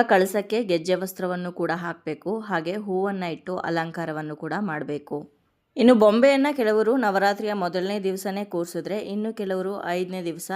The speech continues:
ಅಥವಾ, ಆ, ಸರಸ್ವತಿ ಪೂಜೆ ದಿವಸ ಕೂರಿಸ್ತಾರೆ.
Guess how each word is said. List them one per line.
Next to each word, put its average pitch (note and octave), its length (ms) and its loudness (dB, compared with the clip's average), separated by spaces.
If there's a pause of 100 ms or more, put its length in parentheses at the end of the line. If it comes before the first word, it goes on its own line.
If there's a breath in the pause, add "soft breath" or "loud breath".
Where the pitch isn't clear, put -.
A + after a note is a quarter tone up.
(160)
ಅಥವಾ, G3 640 -8
ಆ, F#3 160 -2
ಸರಸ್ವತಿ G3 540 -4
ಪೂಜೆ F#3+ 400 -6
ದಿವಸ D#3+ 280 -8 (720)
ಕೂರಿಸ್ತಾರೆ. F3 800 -4